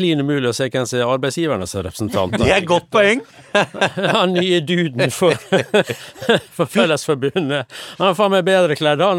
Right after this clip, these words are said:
Speaker 1: enn han, eh, <laughs> nye i Norsk Industri. Husker ikke navnet på noen av dere, beklager, men, eh.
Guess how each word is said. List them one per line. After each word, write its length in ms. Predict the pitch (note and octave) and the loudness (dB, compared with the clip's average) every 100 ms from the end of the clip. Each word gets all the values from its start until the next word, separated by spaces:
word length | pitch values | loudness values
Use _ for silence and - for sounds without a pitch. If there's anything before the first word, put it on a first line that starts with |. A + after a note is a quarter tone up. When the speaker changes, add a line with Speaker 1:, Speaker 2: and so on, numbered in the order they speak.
| E3 | 2
Speaker 1:
enn 140 | D#3 | 2
han, 300 | D#3+ D#3 C#3+ C3+ | 2 2 2 0
eh, 840 | C3+ D3 F#3 E3+ D#3 - - D#3 | 0 0 0 0 0 -4 -6 -6
<laughs> 60 | C#3+ | -2
nye 240 | C#3 D3+ C#3+ B2+ G#2+ | 0 2 2 2 0
i 60 | E3 | 0
Norsk 300 | C3+ C3+ B2+ | 0 -4 -4
Industri. 380 | A2+ A2+ G#2 G#2 - - - G4 | -6 -4 -6 -6 -10 -18 -10 -6
Husker 240 | B2+ - | -4 -2
ikke 140 | C3 B2+ | 0 0
navnet 220 | A#2+ A2 | 0 0
på 60 | A2+ | -2
noen 160 | A#2 A2+ | 0 0
av 160 | A2 | 0
dere, 80 | G#2 | -2
beklager, 480 | A2 A#2 A2 G#2+ - | -4 -2 -2 -4 -4
men, 240 | C3 A2+ | -4 -2
eh. 160 | A#2 | -2